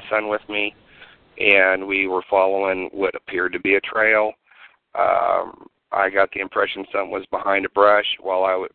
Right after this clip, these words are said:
behind some trees while I was trying to photograph that. Uh, I'll get to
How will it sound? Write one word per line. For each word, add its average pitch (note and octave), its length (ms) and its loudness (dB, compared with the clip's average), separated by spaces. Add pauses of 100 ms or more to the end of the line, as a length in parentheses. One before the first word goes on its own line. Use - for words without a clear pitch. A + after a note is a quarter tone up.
(160)
behind F#2+ 540 0
some F#2+ 180 -14
trees A2 400 0 (720)
while F#2+ 260 2
I F#2 100 4
was F#2+ 200 -6
trying F#2 260 2
to F#2 140 -10
photograph F#2 460 0 (100)
that. D3 280 4 (1700)
Uh, F#2+ 520 -2 (1400)
I'll G#2 140 2
get G2 160 0
to - 80 -16